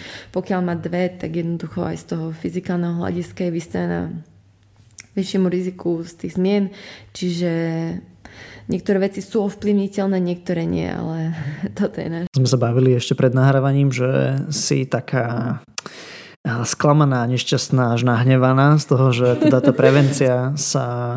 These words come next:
Speaker 2: a, trošku podceňuje a potom niektorí pacienti končia u vás, aj keď by možno nemuseli.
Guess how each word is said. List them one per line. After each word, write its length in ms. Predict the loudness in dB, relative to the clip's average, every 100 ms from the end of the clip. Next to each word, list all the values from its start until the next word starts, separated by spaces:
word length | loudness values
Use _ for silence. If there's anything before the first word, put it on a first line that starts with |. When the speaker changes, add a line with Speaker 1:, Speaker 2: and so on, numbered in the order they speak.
| -8 _ _ _ _ _ _ _ -12
Speaker 2:
a, 60 | -6 -4 -2 -2 -2 -4 -6
trošku 260 | -12 -8 0
podceňuje 800 | 0 2 4 6 6 6 4 0
a 40 |
potom 560 | -2 -4 -2 -4 -2 -2
niektorí 320 | -2 -2 -2
pacienti 560 | 0 -2 -2 -2 -2 -2
končia 320 | -4 0 0
u 80 | 2
vás, 160 | 2
aj 160 | 0 0
keď 80 | 0
by 120 | 2
možno 240 | 0 0 0
nemuseli. 560 | -2 -2 -2 0 -2